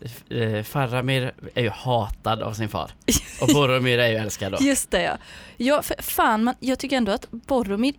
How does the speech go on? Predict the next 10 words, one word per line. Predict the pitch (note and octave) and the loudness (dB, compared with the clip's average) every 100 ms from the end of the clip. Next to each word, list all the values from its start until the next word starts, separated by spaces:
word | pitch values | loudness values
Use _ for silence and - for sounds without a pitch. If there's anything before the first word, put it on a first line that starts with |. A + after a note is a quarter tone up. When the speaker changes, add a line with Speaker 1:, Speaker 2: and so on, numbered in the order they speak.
| - | -4
Speaker 2:
inger | F4 A#3+ F#3+ G3 F#3 E3+ | 2 2 2 0 0 -2
lite | G3+ - F#3 | -6 -6 -6
sämre | - A3 F3+ F3 F3+ | -4 -2 -2 -4 -4
självförtroende | - A#3 F3+ - F3+ F3+ G3 C4+ - - - - - - - - | -2 -2 -4 -8 -8 -6 -2 -2 -4 -14 -20 -20 -20 -20 -12 -2
än | D4+ | 0
Speaker 1:
Ja, | - | 2
Speaker 2:
Faramir. | A2 A2+ | 2 2
Speaker 1:
men | A2+ | 0
han | B2+ | 0
är | C#3+ | 0